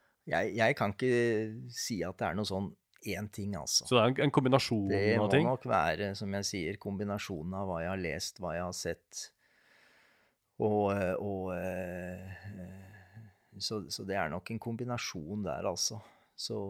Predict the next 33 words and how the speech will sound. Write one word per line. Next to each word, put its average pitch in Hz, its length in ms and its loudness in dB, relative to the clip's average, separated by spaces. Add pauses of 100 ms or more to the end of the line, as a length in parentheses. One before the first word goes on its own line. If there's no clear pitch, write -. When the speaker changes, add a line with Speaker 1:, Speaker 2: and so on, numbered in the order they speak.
Speaker 1:
eh, 90 520 -8 (200)
jeg 104 120 -10
kan 98 140 -6
ikke 131 160 -6
sette 107 400 -6
fingeren 85 340 -4
på 101 160 -6
og - 60 -4
si 95 140 -6
at, - 300 -10 (180)
«Ah, 104 180 0 (560)
det 85 160 -4 (100)
har 92 140 -6
jeg 98 180 -6
så, 90 280 -6
eh, 92 340 -8
sånn 92 300 -6
og 107 100 -6
sånn 107 280 -6
som, 101 420 -8
eh, 90 320 -8 (100)
en-, 90 240 -8
gjorde 101 340 -6
at 95 140 -8
jeg 90 160 -4
endte 85 240 -8
opp - 100 -10
på 110 80 -6
Svalbard.» 90 540 -4
Det 104 160 -8
er 87 100 -4
nok 90 220 -8
en, 113 160 -6